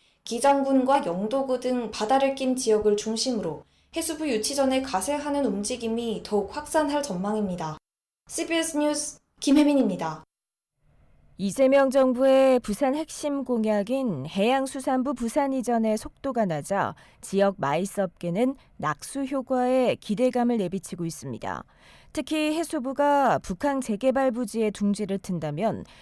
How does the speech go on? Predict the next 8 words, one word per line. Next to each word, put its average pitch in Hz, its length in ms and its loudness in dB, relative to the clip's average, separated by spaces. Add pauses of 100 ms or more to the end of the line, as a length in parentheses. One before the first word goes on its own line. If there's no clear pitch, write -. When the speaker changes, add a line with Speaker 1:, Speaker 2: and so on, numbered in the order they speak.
(140)
Speaker 2:
좀처럼 240 520 0
해법을 262 460 0
찾지 262 300 -2
못하고 226 440 -2
있는 226 480 -2
원도심 247 760 0
마이스 185 420 -2
산업에도 185 600 -2